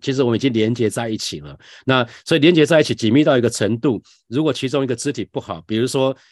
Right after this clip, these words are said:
心情不好啊，可能有人失恋啊，啊，那其他人会感同身受，不会在那边幸灾乐祸说，“你看，你看，你就是这样子，所以你看才会这个失恋，你，你要是不改哦，你下一次还是再继续失恋。”啊，那叫落井下石，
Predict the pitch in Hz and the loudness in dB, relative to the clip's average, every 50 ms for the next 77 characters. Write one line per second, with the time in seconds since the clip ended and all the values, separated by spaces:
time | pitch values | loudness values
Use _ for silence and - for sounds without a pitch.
0 | _ - - - 147 147 - - 113 - 117 - - - - 95 90 87 90 95 | _ -14 -6 -4 -4 -4 -2 -4 -6 -4 -6 -8 -10 -8 -6 -8 -6 -6 -6 -4
1 | 101 101 101 - - 98 113 123 110 98 98 101 104 104 - - - - 127 135 | -4 -6 -6 -8 -8 -6 -4 -4 -4 -4 -6 -6 -6 -8 -8 -10 -10 -8 -6 -4
2 | 139 143 127 113 104 104 104 104 101 _ _ _ _ - 107 113 123 120 - 117 | -4 -2 -2 -4 -4 -6 -8 -8 -10 _ _ _ _ -12 -8 -8 -8 -6 -6 -4
3 | - 135 127 110 101 131 123 113 - 85 80 92 95 90 - 104 95 - 110 92 | -4 -2 -2 -2 -4 -6 -8 -8 -10 -12 -10 -10 -10 -8 -6 -6 -6 -4 -6 -6
4 | 85 - - _ _ _ 120 131 147 147 - - - 139 131 139 127 - 151 139 | -8 -10 -20 _ _ _ 2 2 2 2 0 -4 -4 -2 -2 -2 -2 -2 -2 -2
5 | 120 131 117 117 123 107 120 117 101 120 131 127 120 - - - 208 208 180 131 | -2 -2 -2 -2 -2 -4 -4 -6 -6 -6 -6 -6 -8 -8 -6 -6 -6 -6 -6 -8
6 | - _ _ - - - - 113 - 202 165 139 120 160 185 165 180 165 151 170 | -12 _ _ -8 -8 -8 -6 -4 -4 -2 -2 -2 -4 -6 -6 -6 -6 -6 -4 -2
7 | 160 147 123 117 107 - 147 147 120 110 - - 156 127 - _ _ _ _ - | -4 -4 -4 -6 -6 -4 -4 -4 -4 -6 -4 -4 -4 -4 -6 _ _ _ _ -4
8 | 120 139 147 131 127 139 131 117 - 127 120 127 117 104 101 107 110 - 123 151 | -4 -2 -2 -4 -4 -6 -8 -8 -8 -6 -4 -4 -4 -4 -6 -8 -6 -6 -4 -4
9 | 180 180 151 185 - 175 - - - 98 95 92 101 101 104 92 - 165 160 135 | -4 -4 -6 -8 -8 -10 -10 -8 -8 -6 -6 -6 -6 -6 -6 -6 -6 -6 -6 -6
10 | 143 123 117 120 131 139 123 - 131 - 131 117 - - 110 107 101 113 104 82 | -6 -6 -6 -6 -8 -8 -8 -8 -8 -8 -8 -8 -8 -8 -8 -4 -4 -4 -4 -6
11 | - _ _ _ _ _ _ _ _ - 95 95 139 156 165 151 147 170 139 110 | -8 _ _ _ _ _ _ _ _ -14 -10 -8 -6 -4 -2 -2 0 0 -2 -2
12 | - 92 85 - - 139 113 92 - - - 76 | -4 -10 -12 -10 -8 -8 -8 -8 -10 -12 -16 -18